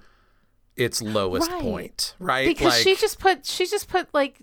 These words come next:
Speaker 2: knives in her fingers. Like, she just did
Speaker 1: Right.
Speaker 2: that, right?
Speaker 1: Why don't you give her natural claws or talons or something instead of just, like, "I screwed razor blades to the top of my fingers"?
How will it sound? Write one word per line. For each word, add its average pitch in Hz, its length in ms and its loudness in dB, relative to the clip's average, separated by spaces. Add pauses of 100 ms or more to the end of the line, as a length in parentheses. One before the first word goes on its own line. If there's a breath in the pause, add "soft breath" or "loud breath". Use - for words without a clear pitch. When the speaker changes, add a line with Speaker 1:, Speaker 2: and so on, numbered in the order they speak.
(140)
Speaker 2:
knives 247 520 0
in 214 120 0
her 190 120 -4
fingers. 160 460 -10
Like, 160 120 -6
she - 140 -2
just 131 120 4
did 123 220 0
Speaker 1:
Right. 285 200 -2
Speaker 2:
that, - 320 -8
right? 208 420 -2
Speaker 1:
Why 147 460 0
don't 160 300 0
you 147 120 -4
give 143 240 0
her 120 460 2
natural 175 560 -2
claws 82 520 -4
or 113 120 -4
talons 113 680 -2
or 120 60 -6
something 202 580 0
instead 120 340 0
of 113 80 -8
just, 127 200 -4
like, 113 200 0 (200 loud breath)
"I 139 140 0
screwed 214 540 0
razor 139 600 0
blades 285 420 0
to 277 120 -4
the 247 100 -10
top 269 240 2
of 269 40 -8
my 277 140 2
fingers"? 294 400 -2